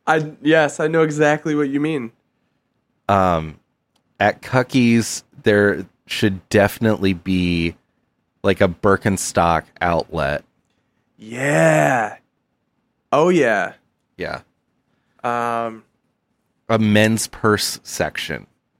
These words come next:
Speaker 1: Right, of course. Uh, ma-, masks,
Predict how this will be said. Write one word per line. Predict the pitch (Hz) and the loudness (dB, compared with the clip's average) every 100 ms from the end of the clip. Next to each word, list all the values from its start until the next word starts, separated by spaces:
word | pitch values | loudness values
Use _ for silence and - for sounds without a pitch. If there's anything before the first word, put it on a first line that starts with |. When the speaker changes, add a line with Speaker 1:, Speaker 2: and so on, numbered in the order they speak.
| _ _ | _ _
Speaker 1:
Right, | 127 135 143 160 160 127 | -14 0 2 4 2 0
of | 120 | -4
course. | - 151 147 127 - | -2 2 2 0 -2
Uh, | 117 123 123 113 - | 0 2 2 0 -4
ma-, | 123 127 123 - | -12 -2 -2 -2
masks, | 139 139 151 190 - - - - | -2 0 2 -2 -8 -16 -16 -16